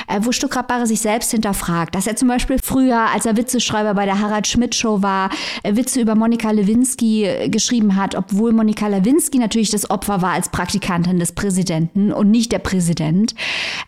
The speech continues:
Aber im Großen und Ganzen muss ich halt sagen, wenn man es literarisch betrachtet und die Plausibilität der Figuren hinterfragt, dann sind die, die Opfer, die Frauen sind sehr plausibel.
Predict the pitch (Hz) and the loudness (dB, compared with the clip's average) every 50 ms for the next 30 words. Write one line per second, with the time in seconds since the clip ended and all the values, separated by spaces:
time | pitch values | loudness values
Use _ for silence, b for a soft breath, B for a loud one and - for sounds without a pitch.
0 | B - 208 202 214 202 170 214 202 - - 254 277 269 - 277 247 226 - 214 | B -4 -2 -2 0 0 0 0 -2 -2 -2 -2 -2 0 0 0 0 0 -2 0
1 | 240 285 311 - - 294 254 262 254 269 247 - 240 233 220 - - 220 202 214 | 0 0 0 2 2 2 2 2 0 0 -2 -2 -2 -4 -2 -4 -4 -4 -2 -2
2 | 208 208 214 214 214 220 - _ _ _ _ _ _ _ _ _ _ - - 202 | -2 -2 -2 -2 -2 -4 -6 _ _ _ _ _ _ _ _ _ _ -4 -2 0
3 | 208 214 233 233 226 220 - 214 202 - 208 185 185 202 226 247 254 247 - - | 2 2 4 2 2 2 0 -2 -2 -2 -2 -2 -2 -2 0 0 -2 -2 -2 -6
4 | 220 - - - 202 214 - - 214 - - 190 196 202 208 202 - 208 190 214 | -6 -8 -4 -4 -4 -4 -4 -4 -4 -2 0 0 0 0 -2 -4 -2 -2 0 0
5 | 202 202 202 196 180 180 180 180 - 214 208 208 208 190 - 208 175 - 196 196 | 0 0 0 0 0 0 -2 -2 -2 -2 -2 -2 -4 -4 -2 -4 -2 0 0 0
6 | 196 185 175 180 170 - 160 170 - - - 156 156 160 - - 180 180 190 220 | 2 2 2 0 0 0 -2 -6 -6 -6 -6 -6 -6 -6 -4 -2 -2 0 2 2
7 | 233 220 220 220 196 196 B B B B B B B - - - 240 - - 285 | 2 2 0 -2 -2 -2 B B B B B B B -6 -2 -2 -2 -2 -2 -2
8 | 294 277 269 214 214 - - - 185 185 190 220 262 262 269 262 233 226 226 220 | 0 0 0 0 -2 -4 -4 -4 -2 0 0 2 2 4 4 4 2 2 2 2
9 | 233 226 226 226 233 214 214 220 202 208 208 214 220 240 269 | 0 -2 -2 -2 -2 0 2 2 2 2 2 2 2 2 0